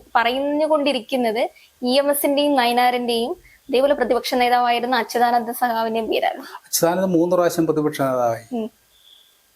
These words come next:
Speaker 2: വി എസ് മൂന്ന് പ്രാവശ്യമായി.
Speaker 1: ഉം.
Speaker 2: അപ്പൊ അതിന്റെ മാറ്റം ഉണ്ടാവില്ലേ? ദീർഘകാലം അവരെ പോസ്റ്റിലേക്ക്. അപ്പൊ പിണറായി ദീർഘകാലം ഇപ്പൊ മുഖ്യമന്ത്രി ഒരേ തുടർച്ചയായിട്ട്.
Speaker 1: ഉം.
Speaker 2: അപ്പൊ പിണറായി, പിണറായി, പിണറായി, പിണ-, അങ്ങനെ പറഞ്ഞ് പറഞ്ഞ് അതിനെ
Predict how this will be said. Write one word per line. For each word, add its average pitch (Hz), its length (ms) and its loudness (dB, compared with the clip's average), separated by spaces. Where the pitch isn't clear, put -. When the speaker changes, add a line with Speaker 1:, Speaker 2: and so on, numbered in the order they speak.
Speaker 2:
വി 127 60 0
എസ് 160 600 0
മൂന്ന് 147 220 2
പ്രാവശ്യമായി. 131 600 -2
Speaker 1:
ഉം. 226 100 -4
Speaker 2:
അപ്പൊ - 140 -2
അതിന്റെ 139 220 0
മാറ്റം 147 280 0
ഉണ്ടാവില്ലേ? 98 460 -4
ദീർഘകാലം 170 720 2
അവരെ 139 200 2
പോസ്റ്റിലേക്ക്. 117 480 -2
അപ്പൊ 143 200 -2
പിണറായി 160 420 2
ദീർഘകാലം 160 520 2
ഇപ്പൊ 151 160 -4
മുഖ്യമന്ത്രി 135 500 -2
ഒരേ 135 220 -2
തുടർച്ചയായിട്ട്. 135 880 -2
Speaker 1:
ഉം. 233 80 -8
Speaker 2:
അപ്പൊ - 600 -4
പിണറായി, 190 560 0
പിണറായി, 170 280 2
പിണറായി, 160 360 0
പിണ-, 151 420 -2
അങ്ങനെ 180 300 0
പറഞ്ഞ് 185 200 2
പറഞ്ഞ് 190 320 0
അതിനെ 180 240 -2